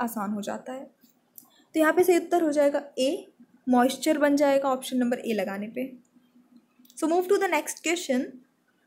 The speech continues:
डिटरमाइनर क्या आएगा? You can choose a better of,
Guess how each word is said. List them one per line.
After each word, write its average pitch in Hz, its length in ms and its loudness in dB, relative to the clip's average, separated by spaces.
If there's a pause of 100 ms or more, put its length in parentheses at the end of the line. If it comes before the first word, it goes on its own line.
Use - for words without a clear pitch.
(420)
डिटरमाइनर 294 680 2
क्या 247 200 0
आएगा? 208 360 -4
You 254 340 2 (460)
can 294 240 2
choose 294 400 2 (140)
a 254 80 2 (100)
better 269 320 0 (560)
of, 240 320 4